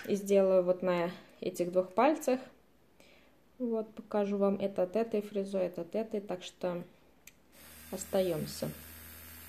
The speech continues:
со мной. Я делаю где-то до середины. Скорость такая средняя, не супер большая.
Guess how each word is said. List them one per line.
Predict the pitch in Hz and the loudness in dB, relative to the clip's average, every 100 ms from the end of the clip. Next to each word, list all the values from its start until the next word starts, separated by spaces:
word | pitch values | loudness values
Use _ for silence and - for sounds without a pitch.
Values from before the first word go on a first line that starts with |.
| - | -12
со | 160 | -8
мной. | 165 190 233 294 - - - - - - - - | -4 2 4 2 -2 -18 -18 -18 -18 -18 -6 4
Я | 214 | 6
делаю | 202 202 190 190 | 8 8 10 8
где-то | 196 196 196 180 | 8 8 10 8
до | 175 202 202 | 10 10 10
середины. | - 180 185 175 196 233 254 254 254 254 - - - - - - - - - | 6 4 4 2 4 8 10 12 10 6 -4 -18 -18 -20 -20 -18 -18 -18 -16
Скорость | - - 240 254 254 - - | -6 4 8 8 6 4 0
такая | 214 220 202 | 0 4 4
средняя, | 208 - 208 220 233 226 214 214 | 4 2 4 6 8 8 8 10
не | 214 | 10
супер | 208 - 208 185 180 | 8 2 2 4 4
большая. | 170 175 - 214 220 214 | 4 4 2 4 6 4